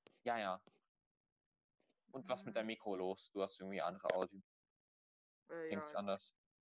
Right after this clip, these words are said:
Speaker 2: Ich bin kurz aus den Dings rausgebracht. Ich hab gleich wieder rein. Kurz, kurz, kurz.
Speaker 1: Ah, okay. Hä, dass sich aber gleich die Audio ändert. Was zum Fick?
Speaker 2: Weird. Äh, auf jeden Fall. Okay, wir haben jetzt eine Theorie. Wir brauchen noch,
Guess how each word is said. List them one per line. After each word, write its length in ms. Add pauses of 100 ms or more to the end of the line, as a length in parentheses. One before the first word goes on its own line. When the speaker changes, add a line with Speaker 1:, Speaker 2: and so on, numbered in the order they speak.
(220)
Speaker 2:
Ich 60 (120)
bin 120
kurz 240
aus 240 (100)
den 160
Dings 380
rausgebracht. 440 (120)
Ich 60
hab 140
gleich 200
wieder 260
rein. 180 (220)
Kurz, 220
kurz, 160
kurz. 120
Speaker 1:
Ah, 380
okay. 400
Hä, 240
dass 140
sich 140
aber 160
gleich 240 (100)
die 160
Audio 300
ändert. 280
Was 140
zum 140
Fick? 160 (1120)
Speaker 2:
Weird. 220 (3250)
Äh, 200
auf 160
jeden 140
Fall. 140 (320)
Okay, 240 (760)
wir 120
haben 120
jetzt 180
eine 280
Theorie. 360
Wir 120
brauchen 300
noch, 200